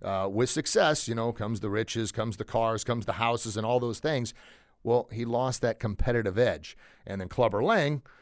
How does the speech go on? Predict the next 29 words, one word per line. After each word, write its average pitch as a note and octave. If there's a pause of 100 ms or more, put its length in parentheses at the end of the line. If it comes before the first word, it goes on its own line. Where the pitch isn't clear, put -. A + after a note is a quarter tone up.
(400)
giving G2+
you G2+
a A#2
recap A2+
on, G2+
uh, A2
uh, G2+
Rocky A#2+
Three E3+
there, G#2 (320)
he C#3
was C3+
from, B2
uh, A#2
from A#2+
Chicago, A2
rough G#2+
part A#2+
of G#2+
town, B2 (240)
and G2+
he C#3
had B2
that A#2+
passion, A2+
he C#3
had A#2+
that A2+
desire, A2